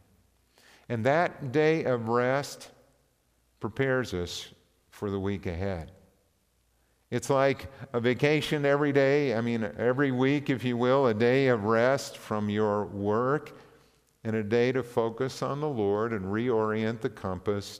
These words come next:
to what is most important in our life. Parents, what are you teaching your children about the Lord's Day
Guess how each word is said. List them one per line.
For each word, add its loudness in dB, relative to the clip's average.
to -10
what 0
is -4
most -6
important -6
in -10
our -10
life. -12
Parents, -2
what 2
are 0
you 0
teaching -2
your -2
children 0
about 0
the -4
Lord's -2
Day -10